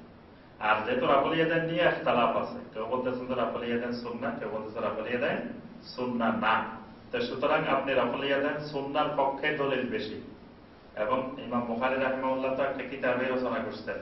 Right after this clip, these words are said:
শুধু রাফল ইয়াদাইনের উপরে, জুজু রাফল ইয়াদাইন, যেখানে অনেকগুলো সহিহ হাদিস ইমাম বুখারী রাহিমাহুল্লাহ নিয়ে আসছেন।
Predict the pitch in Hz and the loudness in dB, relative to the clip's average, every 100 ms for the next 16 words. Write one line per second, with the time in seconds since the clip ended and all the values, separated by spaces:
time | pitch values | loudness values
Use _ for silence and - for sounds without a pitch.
0 | - - - - - 117 117 113 113 113 | -10 -16 -18 -18 -10 -4 2 2 2 -2
1 | 104 104 98 101 101 123 123 123 113 113 | 0 -2 -2 -6 -6 -4 0 2 2 0
2 | 104 104 98 95 - - - - 113 127 | -4 -4 -4 -6 -8 -12 -14 -8 -4 0
3 | 127 127 117 120 123 135 131 123 127 123 | 2 2 2 2 2 0 0 0 0 2
4 | 127 123 127 123 120 120 - - 110 110 | 2 2 0 -2 -2 -2 -2 0 0 0
5 | 107 107 107 104 104 107 104 98 - - | -2 -2 -2 -2 -4 -4 -4 -4 -8 -12